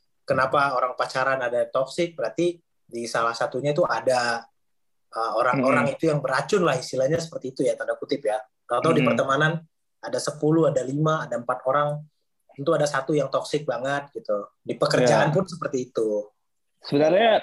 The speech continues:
Speaker 2: toxic itu, eh, sama atau enggak ya antara,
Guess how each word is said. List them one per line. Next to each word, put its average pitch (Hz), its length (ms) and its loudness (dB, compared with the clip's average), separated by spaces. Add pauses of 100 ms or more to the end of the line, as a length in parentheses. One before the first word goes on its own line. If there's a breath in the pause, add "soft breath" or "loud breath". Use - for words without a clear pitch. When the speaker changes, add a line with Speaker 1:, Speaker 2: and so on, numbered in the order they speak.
Speaker 2:
toxic 170 400 -2
itu, 208 240 2 (160)
eh, 139 540 2 (260)
sama 156 480 -2
atau 131 160 -2
enggak 135 240 -2
ya 123 160 0
antara, 123 640 0